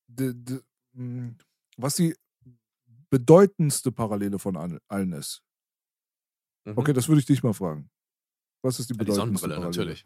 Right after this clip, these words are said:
Speaker 2: natürlich.
Speaker 1: <laughs> Die Sonnenbrille, du mit deiner Sonnenbrille. Ja.
Speaker 2: Also, äh, vielleicht kann man das irgendwie so, was ja auch so ein bisschen zu der, zu der Geschichte mit den, dem,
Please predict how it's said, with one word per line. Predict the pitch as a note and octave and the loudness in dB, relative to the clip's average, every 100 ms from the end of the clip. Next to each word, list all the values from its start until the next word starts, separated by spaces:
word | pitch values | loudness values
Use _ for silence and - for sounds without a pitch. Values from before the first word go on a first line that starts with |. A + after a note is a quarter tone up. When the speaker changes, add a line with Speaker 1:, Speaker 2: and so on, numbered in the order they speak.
| - | -8
Speaker 2:
natürlich. | F#2+ D#2+ | -8 -8
Speaker 1:
<laughs> | |
Die | D#2 | -12
Sonnenbrille, | D#2 - C#2 D#2+ | -10 -8 -6 -8
du | E2 G2 | -4 -4
mit | F#2+ | -4
deiner | E2+ E2 | -4 -6
Sonnenbrille. | D2+ C#2 C2+ - - _ - _ _ _ - - | -8 -10 -14 -14 -20 _ -20 _ _ _ -10 -8
Ja. | E2+ | 2
Speaker 2:
Also, | C3+ D3+ D#3+ - _ _ _ _ _ _ _ _ _ | 2 4 0 -2 _ _ _ _ _ _ _ _ _
äh, | - C3 B2 - | -8 -6 -6 -8
vielleicht | - D3 C3+ F3+ F3+ - | -6 -2 2 2 2 -4
kann | D#3 | -2
man | D3+ | 0
das | D#3 | 0
irgendwie | D3+ D#3+ D3+ | 2 0 0
so, | C#3 C#3 C#3 C3+ B2 | -2 0 0 -2 -4
was | G#2+ B2+ | -2 0
ja | D#3+ | 2
auch | - | 2
so | E3 | 2
ein | D3 | 2
bisschen | A2+ D3 C#3+ | 2 0 0
zu | B2+ | -2
der, | B2 A#2+ A2+ G2+ | -2 0 -2 -4
zu | - | -6
der | A2 G#2 G#2 G2+ G2 | -2 -2 -2 -6 -8
Geschichte | G#2+ - B2 A2+ | -6 -6 -6 -6
mit | A2+ | -6
den, | G#2 G2+ F#2+ _ _ _ _ _ | -4 -6 -8 _ _ _ _ _
dem, | A2 G#2 F#2+ | -6 -4 -6